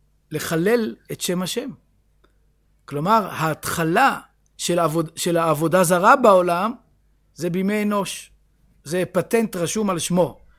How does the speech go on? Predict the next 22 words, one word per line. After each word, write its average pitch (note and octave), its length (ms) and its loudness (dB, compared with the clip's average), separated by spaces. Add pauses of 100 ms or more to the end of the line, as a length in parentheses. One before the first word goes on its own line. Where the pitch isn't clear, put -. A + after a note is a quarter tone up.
וכך G3+ 340 -4
כותב F#3+ 260 -2
הרמב"ם F#3 460 0 (300)
בהלכות D3+ 280 -4
עבודה D#3 240 -2
זרה, F#3 480 0
פרק D#3 400 -6
א', G#3 220 2 (540)
"בימי F3+ 480 0
אנוש G#3+ 500 2 (300)
טעו A3 540 2
בני E3 300 -2
אדם", G3+ 380 2
והרמב"ם G3 400 2
מעריך F#3 320 0
מאוד, G#3 400 2 (520)
בסקירה F#3 360 0
היסטורית, A#3 580 0 (1300)
איך G#3 140 -2
התחילה A3 280 -2
עבודה F#3 300 -2
זרה. E3+ 280 -2